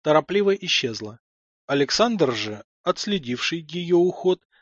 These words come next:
слегка насторожился. Это что же, ему так демонстрируют безграничное доверие или намекают на что-то иное? Увы, нет,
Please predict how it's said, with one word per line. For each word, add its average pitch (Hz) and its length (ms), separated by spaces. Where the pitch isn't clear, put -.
слегка 147 540
насторожился. 131 920
Это 180 200
что - 280
же, 98 260
ему 156 300
так 131 220
демонстрируют 135 800
безграничное 135 800
доверие 127 720
или 226 260
намекают 233 680
на 117 120
что-то 139 400
иное? 113 420
Увы, 175 360
нет, 139 360